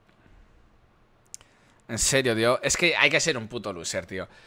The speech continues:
Tienes una chapa de cincuenta dentro. Vosotros sois otra chapa de cincuenta y en vez de pegaros entre vosotros, os pegáis contra los quince randoms que están por ahí, eh, mal posicionados, de verdad, de verdad.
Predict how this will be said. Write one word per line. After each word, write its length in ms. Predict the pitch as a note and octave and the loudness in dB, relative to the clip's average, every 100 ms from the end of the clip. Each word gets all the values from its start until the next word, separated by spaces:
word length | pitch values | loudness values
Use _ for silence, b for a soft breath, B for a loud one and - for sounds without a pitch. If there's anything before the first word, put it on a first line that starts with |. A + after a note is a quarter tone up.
| B B | B B
Tienes 260 | G3+ G#3+ | 2 2
una 160 | G#3+ G3+ | 0 0
chapa 260 | A3 G3 G3+ | 2 2 2
de 100 | D3 | 0
cincuenta 360 | E3+ E3+ E3+ | -2 -2 0
dentro. 240 | C3+ B2+ A#2+ | -2 -2 -6
Vosotros 240 | C3+ D3+ | -6 -6
sois 140 | E3 | -6
otra 160 | D3+ D3 | -6 -6
chapa 160 | C#3 C#3 | -4 -4
de 80 | |
cincuenta 440 | A#2+ A#2 C#3+ D#3+ F3+ | -4 -6 -2 0 0
y 60 | |
en 80 | C#3+ | -2
vez 100 | C#3 | -2
de 80 | D3 | -2
pegaros 260 | D#3+ D3 C#3 | 0 0 -2
entre 160 | C#3 | -6
vosotros, 340 | A#2+ D3 D#3+ E3 | -4 -4 -2 -4
os 80 | |
pegáis 240 | C#3+ C#3 C#3+ | -2 -2 -2
contra 200 | D3+ C3+ | -2 -2
los 140 | A#2 | -2
quince 300 | D#3 D#3 F#3 | -4 0 2
randoms 260 | D#3+ D#3 C#3+ | 2 0 -6
que 80 | C3 | -4
están 220 | D3 C3+ | -4 0
por 120 | B2 | 4
ahí, 220 | C#3+ E3+ B B B | 4 4 B B B
eh, 400 | - C#3+ C#3 C#3 C3+ | 0 4 6 4 4
mal 180 | C#3+ D3+ | 4 4
posicionados, 600 | D#3 B2+ G#2+ G2 F#2+ E2+ | -2 -4 -2 -2 -2 -4
de 80 | D#2+ | -10
verdad, 420 | D2 C#2 D2+ E2 | -10 -12 -6 -6
de 220 | D2+ D2 | -6 -8
verdad. 220 | D2 F2 | -6 -6